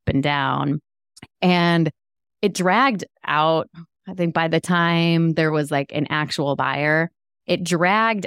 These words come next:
out a long time to where you're kinda going back and forth and it's a little bit exhausting to where you're like, "Do I really wanna sell this? Should I keep it?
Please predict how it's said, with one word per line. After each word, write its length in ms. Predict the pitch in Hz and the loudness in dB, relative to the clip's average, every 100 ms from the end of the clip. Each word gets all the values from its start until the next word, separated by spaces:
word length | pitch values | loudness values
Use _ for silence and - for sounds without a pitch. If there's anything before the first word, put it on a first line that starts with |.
| - | -4
out 480 | 147 151 240 - - _ _ _ 175 | -2 0 0 -2 -8 _ _ _ -2
a 100 | 165 | 0
long 400 | 156 156 165 165 | 2 2 2 0
time 640 | 165 139 143 160 196 220 _ _ _ | -2 -4 -2 -2 -2 -4 _ _ _
to 180 | - 196 | 0 2
where 760 | 175 180 180 180 175 170 165 - _ _ _ - | 2 2 4 4 2 2 0 -4 _ _ _ -6
you're 400 | 180 185 175 - _ - | 0 2 0 -4 _ -8
kinda 220 | 208 262 | -2 -2
going 460 | 180 170 180 165 - _ _ | 0 0 2 0 -4 _ _
back 460 | 156 143 156 185 - | -16 -4 -2 -2 -2
and 160 | 156 | -4
forth 400 | - 147 151 185 - | -4 -4 0 0 0
and 160 | 175 | 0
it's 100 | 185 | 0
a 60 | 175 | 0
little 260 | 151 247 285 | 2 2 2
bit 140 | 135 | 0
exhausting 840 | 120 131 131 170 - - - - - _ _ _ - | -2 -4 -4 -4 -8 -10 -10 -12 -20 _ _ _ -4
to 120 | 180 | 0
where 680 | 156 156 143 143 139 143 165 _ _ _ - | 2 2 2 2 0 -2 -4 _ _ _ -2
you're 140 | 156 | 0
like, 260 | 147 143 - _ _ - | 0 -2 -8 _ _ -4
"Do 160 | 180 175 | 2 4
I 60 | |
really 300 | 160 160 180 | 4 4 4
wanna 240 | 190 208 214 | 4 4 2
sell 200 | 240 220 | 2 0
this? 160 | 233 | 0
Should 140 | - 151 | 0 -4
I 100 | 143 | -4
keep 260 | - 196 | -4 -2
it? 180 | 247 247 | 0 -2